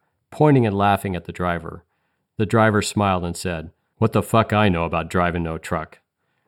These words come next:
Reggie stood apart, staring down at the asphalt. "Go get Myron," said the professor, "and tell him to get his Skrilla on." The driver nodded and ran around to the front of the pawn shop.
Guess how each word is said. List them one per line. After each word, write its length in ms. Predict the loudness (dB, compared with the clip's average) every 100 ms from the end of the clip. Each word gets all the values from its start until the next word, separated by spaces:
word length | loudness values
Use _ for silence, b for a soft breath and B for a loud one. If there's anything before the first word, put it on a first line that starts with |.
| _ _
Reggie 280 | 0 2 2
stood 240 | 0 -2
apart, 480 | -4 -4 -4 -4 -8 -14
staring 420 | -4 0 0 0
down 280 | -2 -2 -4
at 80 |
the 140 | -8 -8
asphalt. 580 | -8 -10 -10 -12 -12 -18 _ _ _ _ _ _ _ _ 2
"Go 140 | 4
get 180 | 4 4
Myron," 520 | 2 2 2 -2 -8 -10
said 200 | -6 -6
the 80 |
professor, 580 | -6 -10 -6 -6 -4 -8 -12 _ -8
"and 140 | -4
tell 200 | 2 4
him 100 | 4
to 80 | 2
get 120 | 0
his 140 | 0 -2
Skrilla 400 | 0 2 2 0
on." 380 | -4 -4 -8 -14 _ _ _ _ _ _ _ -4
The 100 | 0
driver 360 | 4 4 4
nodded 400 | 4 2 0 -2
and 140 | -4 -2
ran 240 | 0 0
around 220 | 0 -2
to 100 | -4
the 80 | -10
front 220 | -6 -4
of 60 | -4
the 60 |
pawn 300 | -6 -4 -4
shop. 360 | -4 -6 -8 -12